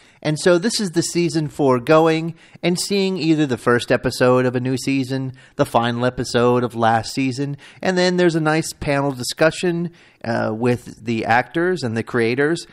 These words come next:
and then usually there's some nice, uh, free food and drink. So it's a very lovely season.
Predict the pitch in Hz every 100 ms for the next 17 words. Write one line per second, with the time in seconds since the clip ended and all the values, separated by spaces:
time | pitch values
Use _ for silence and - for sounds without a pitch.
0 | - - 190 214 233 226 233 226 240 226
1 | 226 - 220 220 220 - 208 208 208 -
2 | 220 - 220 202 202 254 - - _ _
3 | _ - 202 202 185 175 190 165 226 233
4 | 202 170 165 147 143 - 175 139 123 110